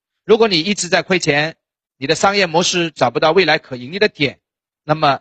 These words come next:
你就要停下脚步，好好的思考一下，怎么样才能拥有这种能力呢？持续盈利需要的条件很多，其中很重要的一点，你得先找到一个规模足够大的市场。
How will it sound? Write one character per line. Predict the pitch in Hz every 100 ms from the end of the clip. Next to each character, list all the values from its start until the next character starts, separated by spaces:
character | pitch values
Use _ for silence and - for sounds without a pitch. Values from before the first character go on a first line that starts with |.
| _
你 | 131
就 | 120 165
要 |
停 | - 160
下 | 185 185
脚 | 131
步， | 101 127 -
好 | _ 143
好 | 135
的 | 127
思 | 131 170
考 | - 95
一 | 104
下， | - - _ _ _ _ -
怎 | 151
么 |
样 | 262 254
才 | 196
能 | 202
拥 | 180
有 | 202
这 | 170
种 | 180
能 | 143 131
力 | 202
呢？ | 202 196 _ _ _ _ _
持 | - 220
续 | 233
盈 | 185 208
利 | 208 175
需 | -
要 | 185
的 | 175
条 | 151
件 | 170 196
很 | 123
多， | 113 185 202 - _ _ _ _ _
其 | - 151 190
中 | 220 214 - _
很 | 151 135
重 | - 233
要 | 208
的 | 170
一 | 170
点， | 156 123 92
你 | 147 165
得 | 160 123 -
先 | - 196
找 | - 117
到 | 139
一 | 160
个 | 156 135 -
规 | _ 196 190
模 | 160
足 | 147
够 | 190
大 | 180
的 | 160
市 | -
场。 | 175 113